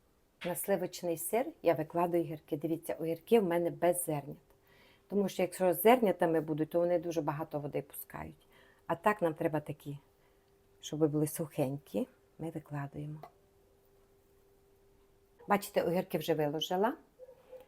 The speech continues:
Викладую нашу сьомгу порізану. Ось так зараз теж їх красиво розподіляти будемо. Ви знаєте, що в нас... Суші люблять дуже-дуже і дорослі, і діти.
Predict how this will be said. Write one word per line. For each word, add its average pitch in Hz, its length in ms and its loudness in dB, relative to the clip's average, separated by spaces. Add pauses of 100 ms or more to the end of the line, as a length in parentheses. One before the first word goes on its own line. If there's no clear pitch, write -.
(160)
Викладую 190 520 2
нашу 165 300 -4
сьомгу 147 500 -2
порізану. 196 680 -2 (1600)
Ось 147 120 -20
так 175 200 -10
зараз 156 260 -12
теж 160 280 -14
їх 151 180 -14 (100)
красиво 156 460 0
розподіляти 151 880 -12
будемо. 202 320 -6 (440)
Ви 180 60 -6
знаєте, 196 360 6
що 185 200 -2
в 180 60 0
нас... 185 360 0 (440)
Суші 226 520 2
люблять 170 580 4 (680)
дуже-дуже 185 720 4
і 180 180 6
дорослі, 214 520 4
і 196 160 -2
діти. 175 420 -2